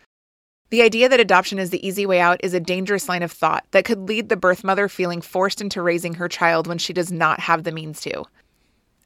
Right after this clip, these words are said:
Adoption is a completely valid and often wise choice that can lead to better outcomes for everyone involved. When a birth mother places her child for adoption, it doesn't make her a bad or a weak person. In fact, it's quite the contrary. Every birth mom that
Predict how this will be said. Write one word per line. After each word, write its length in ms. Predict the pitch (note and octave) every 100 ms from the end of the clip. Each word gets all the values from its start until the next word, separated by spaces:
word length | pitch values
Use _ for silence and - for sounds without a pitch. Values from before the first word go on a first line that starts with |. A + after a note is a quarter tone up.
| _
Adoption 380 | G#3 A3 A#3+ C4
is 100 | B3+
a 60 | A3
completely 480 | G#3+ F#3 A#3+ B3 A#3+
valid 280 | G3 F#3+
and 100 | F3+ -
often 340 | F3+ - F#3
wise 200 | F3 F3
choice 320 | - F3+ E3
that 120 | - -
can 160 | G3+
lead 180 | G3 G3+
to 100 | G#3
better 300 | F3 G#3 A3+
outcomes 480 | G3 - - F#3 F3+
for 160 | F#3+ -
everyone 380 | F3+ F#3 F3+ E3+
involved. 500 | E3+ D#3+ D3 D3+ - - - - -
When 160 | A3
a 40 | A3
birth 240 | A3+ B3
mother 220 | A#3+ A#3
places 460 | A#3 G#3 F3+ G#3 F#3+
her 120 | G3
child 300 | F3+ F3+ F3
for 140 | F3+ E3+
adoption, 560 | D#3 C#3+ - F3+ F#3 -
it 120 | G3+
doesn't 300 | G#3+ G#3+ A3
make 200 | G3+ -
her 240 | G3 F#3+ -
a 80 | F3+
bad 520 | D#3+ - E3 E3+ F3
or 180 | - F3+
a 60 | E3+
weak 280 | E3+ E3+ -
person. 500 | D#3+ D#3 D3+ A#2+ - _ - _ _ _ _ _ _ _ -
In 120 | G3+
fact, 300 | F#3 G3+ G3
it's 140 | G#3 -
quite 220 | G#3 F#3+
the 60 |
contrary. 640 | F#3 F3 E3+ D#3+ D#3 - E3+ _ _ _ _ -
Every 260 | G#3 A#3+
birth 300 | A#3 F#3+ F3+
mom 160 | F#3 F3+
that 120 | F3